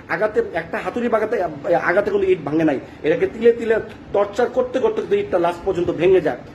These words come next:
তো এই জন্য এটা ক্রেডিট না। আরেকটা আলাপ দেখেন, মগের মূল্য বাংলাদেশে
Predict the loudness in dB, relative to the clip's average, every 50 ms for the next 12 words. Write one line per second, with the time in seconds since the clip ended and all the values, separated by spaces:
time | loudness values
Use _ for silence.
0 | -12 -4 -2 0 0 2 2 2 4 4 2 2 0 -4 -2 -2 0 0 0 0
1 | 0 -2 -4 -4 -8 -14 -18 -18 -18 -18 -18 -18 -20 -18 -4 0 0 0 2 2
2 | 2 2 4 4 2 0 -2 -2 0 0 0 2 2 2 2 2 2 2 2 2
3 | 2 0 -2 -2 -2 -4 -4 -4 -6